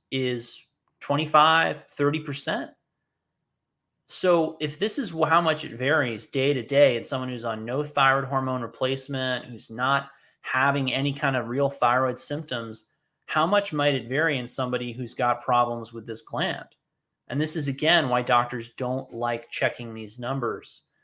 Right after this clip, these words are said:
They're extremely dynamic. I mean, I question whether or not in a perfect world you wouldn't do thyroid hormone replacement with multiple lab tests, but that becomes prohibitively expensive,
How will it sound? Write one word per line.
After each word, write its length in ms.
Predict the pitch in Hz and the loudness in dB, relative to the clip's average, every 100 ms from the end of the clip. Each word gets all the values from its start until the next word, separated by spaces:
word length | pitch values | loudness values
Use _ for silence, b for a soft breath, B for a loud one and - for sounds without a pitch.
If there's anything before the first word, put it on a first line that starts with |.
| _ - | _ -4
They're 160 | 127 | -4
extremely 1040 | 127 - - - 123 120 143 147 143 127 | -2 -4 -6 -6 -8 -2 0 2 2 0
dynamic. 720 | 117 107 110 101 95 - _ _ _ _ _ _ _ - | -2 -6 -6 -8 -10 -14 _ _ _ _ _ _ _ -2
I 80 | 135 | 2
mean, 160 | 143 | 2
I 160 | 139 147 | 4 4
question 500 | 139 170 151 - 143 | 4 4 4 2 0
whether 340 | 131 131 131 | 4 4 2
or 60 | 127 | 0
not 320 | 127 127 123 | 0 2 0
in 140 | 120 117 | -2 -6
a 100 | 113 | -8
perfect 520 | - 151 151 151 139 | -2 0 2 -2 -2
world 340 | 123 117 117 | 2 2 2
you 120 | 117 | -2
wouldn't 380 | 117 135 127 113 | -2 -2 -2 -6
do 240 | - 131 123 | -4 -4 -2
thyroid 380 | - 117 117 | 2 4 4
hormone 320 | 113 123 117 110 | 0 -4 -4 -6
replacement 720 | 104 - 135 139 123 107 110 | -8 -6 -6 -4 -6 -6 -6
with 180 | 117 113 | -8 -6
multiple 540 | 117 120 123 - 104 | -2 -2 -2 -8 -2
lab 320 | 104 120 127 | 2 2 0
tests, 580 | - 110 - - - - b b b | -4 -8 -8 -14 -16 -20 b b b
but 100 | 131 | 2
that 200 | 143 131 | 4 6
becomes 380 | 143 139 127 120 | 2 -4 -4 -4
prohibitively 640 | - 117 135 131 127 120 113 | -10 -4 -2 -2 -4 -4 -6
expensive, 760 | - - 113 113 - 202 - | -6 0 0 0 -6 -8 -10